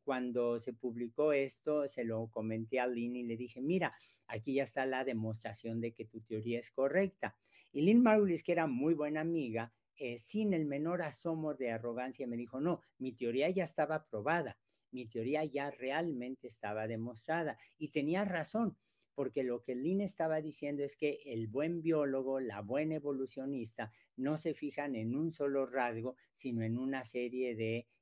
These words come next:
Eh, marcadores evolutivos compartidos. Y todo indica, ya había muchos, eh, rasgos de tipo anatómico, funcional, ecológico, etcétera, que demostraban que eucariontes y procariontes,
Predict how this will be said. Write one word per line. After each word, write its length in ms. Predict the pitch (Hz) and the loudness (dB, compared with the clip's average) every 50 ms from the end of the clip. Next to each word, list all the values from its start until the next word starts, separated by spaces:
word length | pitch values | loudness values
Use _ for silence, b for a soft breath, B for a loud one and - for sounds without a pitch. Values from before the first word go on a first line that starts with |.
| _ _ - | _ _ -6
Eh, 260 | 131 120 113 110 110 | -2 -2 0 0 0
marcadores 760 | 113 120 117 113 110 - 113 107 104 110 113 113 120 113 - | 0 0 0 -2 -4 -2 -2 -2 0 -2 -2 -2 -2 -4 -4
evolutivos 640 | 117 104 107 110 107 107 107 - - 113 101 110 110 - | -4 -2 -2 -2 -2 -4 -8 -6 -6 -6 -6 -6 -10 -6
compartidos. 800 | - 110 110 113 131 135 - - - 202 214 185 151 127 - - _ | -6 -4 -4 0 0 -2 -2 0 0 0 2 2 0 -2 -4 -14 _
Y 220 | - 143 127 - _ | -10 -10 -10 -8 _
todo 340 | - 139 143 151 156 156 185 | 6 8 8 8 8 6 4
indica, 640 | 185 185 180 175 175 165 147 135 - - 127 - b b b _ _ | 4 4 2 2 2 0 0 0 -2 -4 -6 -6 b b b _ _
ya 160 | - 113 120 | -2 0 0
había 240 | 123 117 127 127 123 | 0 2 0 0 2
muchos, 560 | 117 110 117 113 113 - 120 120 113 110 107 b b b b b _ | 2 0 -2 -2 -4 -6 -6 -6 -6 -10 -12 b b b b b _
eh, 160 | - 120 120 | -8 -6 -4
rasgos 400 | 110 117 117 120 113 117 120 117 107 | -2 0 0 0 0 0 -2 -2 -2
de 100 | 113 101 | -4 -6
tipo 440 | - - 113 107 - - 117 107 110 B B B _ | -4 -6 -8 -6 -4 -4 -4 -4 -4 B B B _
anatómico, 840 | 131 143 147 143 123 113 - - 101 101 107 110 107 104 - - 113 | -2 0 0 0 0 -2 -2 -4 -4 -2 -2 -2 -2 -2 -4 -4 -6
funcional, 800 | 110 - 127 123 113 - 135 131 123 113 104 104 107 107 110 107 | -4 -6 -8 -8 -6 -6 -4 -2 -2 0 0 0 0 0 0 -2
ecológico, 800 | 107 107 - 120 120 117 107 98 101 107 - - 113 - - 113 | -4 -4 0 0 0 2 0 -2 -4 -6 -8 -12 -16 -6 -4 -4
etcétera, 580 | 107 110 - 107 104 - 113 110 110 110 110 | -4 -2 -4 -6 -4 -2 -4 -2 -2 -2 -4
que 260 | 113 - 110 110 110 113 b b b _ _ - | -2 -2 -2 -2 -4 -6 b b b _ _ -4
demostraban 760 | 123 120 117 117 123 117 113 - 120 104 104 113 113 113 110 | 0 0 2 0 0 -4 -2 0 0 2 2 2 0 -2 0
que 300 | 113 117 117 117 123 123 | 2 2 2 2 2 0
eucariontes 920 | 113 107 107 104 - 117 110 104 107 107 110 110 113 110 113 113 110 - - | -2 -2 -2 -2 0 0 0 0 0 -2 0 0 -2 -2 -2 -6 -6 -6 -8
y 80 | 104 104 | -8 -8
procariontes, 1000 | - - 110 104 107 120 117 113 110 104 104 104 101 98 - - 110 113 110 | -4 -4 -6 -2 0 -2 0 0 0 -2 0 -2 -4 -4 -2 -2 -4 -4 -4